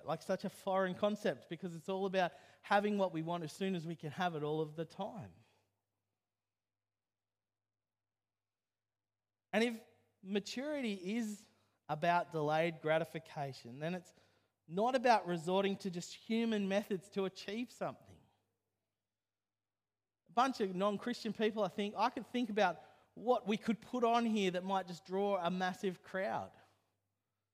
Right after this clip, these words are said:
And some of those things would be <laughs> very ungodly. It wouldn't actually help them in any way at all, would it? If we just resort to human, to,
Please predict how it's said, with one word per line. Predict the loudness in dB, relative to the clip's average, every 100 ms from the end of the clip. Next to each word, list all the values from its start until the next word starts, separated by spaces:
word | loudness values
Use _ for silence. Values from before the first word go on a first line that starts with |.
| _ _ _ _
And | -2 -2 0
some | 2 4
of | 6
those | 4 2
things | -2 -2 0
would | -4
be | -6 -8
<laughs> | -4
very | -2 -2 -2 0 -2 0
ungodly. | 0 0 0 0 -2 -2 -6 -4
It | -6
wouldn't | -6 -2
actually | -4 -4 -4
help | -2 -2 -6
them | -10
in | -8
any | -8 -8
way | -6
at | -6 -6
all, | -10 -10
would | -12
it? | -14 -18 _ _ _ _ _ _ _ _ _ _ _ _ _ _ _ _ _ _ _ _ _ _ _ _ _ _ _ _ _ _ _ _ _ -6
If | 0
we | 0
just | -2 -4
resort | -2 0 0 -2
to | -10
human, | -12 -8 -6 -4 -4 -6 -10 _ -20 _ _ _ _
to, | _